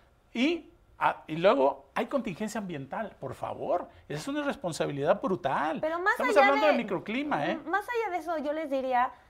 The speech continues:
Speaker 2: o sea, ¿cuán-, cuántos años llevamos nosotros con ese programa del no circula? O sea, ¿realmente ese programa cambia al-, a-, a-, en algo de fondo el problema que tenemos
Speaker 1: De
Speaker 2: de
Speaker 1: fondo no,
Speaker 2: contaminación?
Speaker 1: pero algo sí.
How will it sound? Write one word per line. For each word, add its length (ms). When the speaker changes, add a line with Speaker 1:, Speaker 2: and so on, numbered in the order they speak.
Speaker 2:
o 100
sea, 180
¿cuán-, 280
cuántos 400
años 280
llevamos 300
nosotros 320
con 140
ese 220
programa 580
del 300
no 120
circula? 460
O 60
sea, 220
¿realmente 1200
ese 240
programa 540
cambia 580
al-, 240
a-, 180
a-, 120
en 200
algo 600
de 220
fondo 720
el 120
problema 460
que 100
tenemos 460
Speaker 1:
De 120
Speaker 2:
de 60
Speaker 1:
fondo 120
no, 80
Speaker 2:
contaminación? 180
Speaker 1:
pero 180
algo 180
sí. 220